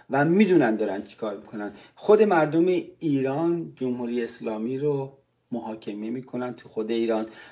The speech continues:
و شما خواهید دید و ش-، شرمسار خواهید شد به اعتقاد من. یعنی وقتی که مردم ایران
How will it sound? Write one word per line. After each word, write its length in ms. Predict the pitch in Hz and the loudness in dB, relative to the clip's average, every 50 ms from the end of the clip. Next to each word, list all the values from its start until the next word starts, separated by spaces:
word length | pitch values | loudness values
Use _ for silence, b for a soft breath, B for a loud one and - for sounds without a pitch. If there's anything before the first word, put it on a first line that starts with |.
| B B - | B B -4
و 140 | 110 - 143 | -2 -2 -2
شما 460 | 143 - - - 165 156 165 170 175 | -2 -4 0 2 2 4 6 4 4
خواهید 540 | 175 - - 151 139 131 - 151 175 185 170 | 2 2 0 0 0 0 0 -4 -6 -6 -4
دید 240 | 165 180 185 - - | -2 -2 -2 -2 0
و 120 | 135 127 127 | -2 -2 -2
ش-، 300 | - - - - - - b b b b b b b b b b b | -2 -8 -14 -16 -18 -20 b b b b b b b b b b b
شرمسار 1040 | - - - - - 156 143 147 143 143 135 139 139 139 - - - 151 147 147 143 | -14 -10 -6 4 8 10 12 12 12 12 12 10 6 4 2 8 10 12 12 12 12
خواهید 480 | 135 - - 120 110 107 - 107 104 - | 12 8 -4 -4 -4 -4 -6 -10 -14 -10
شد 180 | - 110 98 | -6 -6 -6
به 140 | 90 - 214 | -4 0 2
اعتقاد 600 | 104 107 107 - - 117 110 - 101 196 190 208 | 2 2 2 0 -4 -8 -6 -4 -4 -6 -4 -4
من. 260 | 208 - 196 196 110 | -4 -4 -4 -4 -2
یعنی 280 | 113 120 135 139 135 131 135 - | -2 0 -2 -2 -4 -6 -2 0
وقتی 340 | 135 143 139 - - - 151 | 0 0 0 -4 -6 -8 -8
که 300 | - - 151 135 131 B B B B B B B B B | -4 2 2 2 2 B B B B B B B B B
مردم 520 | 120 131 139 135 135 127 123 143 156 170 170 | -2 0 2 2 2 2 2 0 2 2 2
ایران 760 | 156 - - - - 139 131 120 135 147 160 156 131 110 | 0 0 -2 -4 -4 -2 0 2 2 4 4 2 0 -2